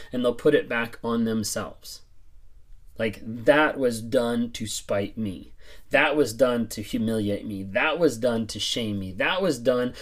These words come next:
because they don't like me." And they turn everything around to put it back on themselves. "That was done for this reason." This is why a lot of times when you try to give a narcissist criticism,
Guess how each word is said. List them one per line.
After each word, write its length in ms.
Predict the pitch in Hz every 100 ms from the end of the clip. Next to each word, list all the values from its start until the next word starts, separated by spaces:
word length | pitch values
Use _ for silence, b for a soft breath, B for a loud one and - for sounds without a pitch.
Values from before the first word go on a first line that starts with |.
| B
because 300 | 135 120 117
they 140 | 110 120
don't 240 | 127 107
like 300 | 107 107 -
me." 160 | 98 92
And 100 | 123
they 120 | 123
turn 320 | - 156 139
everything 440 | 135 156 185 190 170
around 380 | 139 131 135 117
to 120 | 117
put 260 | - 156
it 140 | 151 -
back 260 | 123 123
on 120 | 131 117
themselves. 720 | 110 104 120 98 73 - - - b b b b b b
"That 240 | 127 135
was 160 | 147 110
done 240 | 127 123
for 240 | 117 120 113
this 260 | 113 110
reason." 420 | 110 107 95 80 - - - - - - - - - - - - -
This 100 | 139
is 80 | 135
why 120 | 151
a 40 |
lot 200 | 139 135
of 80 | 147
times 260 | 160 139 117
when 100 | 123
you 80 |
try 220 | 113 135 135
to 80 |
give 140 | 123 127
a 40 |
narcissist 520 | 120 113 - 127 -
criticism, 680 | - - 165 170 117 107 226